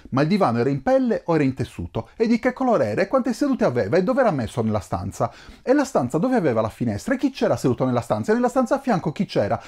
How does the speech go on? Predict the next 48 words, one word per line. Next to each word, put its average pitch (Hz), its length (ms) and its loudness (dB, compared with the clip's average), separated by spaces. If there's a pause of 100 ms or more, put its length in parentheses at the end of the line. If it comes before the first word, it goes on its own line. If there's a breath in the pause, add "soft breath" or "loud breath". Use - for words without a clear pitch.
(120)
e 302 100 0
di 311 120 4
cosa 277 220 0
stavano 208 280 2
parlando, 147 460 0
e 208 60 -6
chi 180 160 0
era 202 200 4
che 127 140 -4
parlava, 123 400 0
e 247 60 0
cosa 202 180 2
ha - 20 -2
fatto 226 260 -2
da 135 120 2
bambino 123 420 0
chi 117 140 -6
parlava, 107 500 -2 (160 loud breath)
se - 160 0
no 247 140 4
io 240 100 4
non 175 80 2
capisco 147 420 0
di 123 80 0
chi 110 120 -6
stiamo 107 240 -2
parlando. 110 420 0
Ecco... 107 320 -2 (460 soft breath)
Questo 247 280 0
è - 20 4
un 170 80 2
lettore 101 320 0
passivo 113 720 -2
che - 120 0
ha 190 40 6
bisogno 214 420 4
di 165 100 0
uno 165 100 0
scrittore 147 500 0
che 135 140 0
non 143 180 2
è 208 60 2
immaginifico, 131 720 0
ma 151 120 0
è - 20 0
al 101 80 -4
contrario 139 580 -2
iperdescrittivo, 110 1000 -2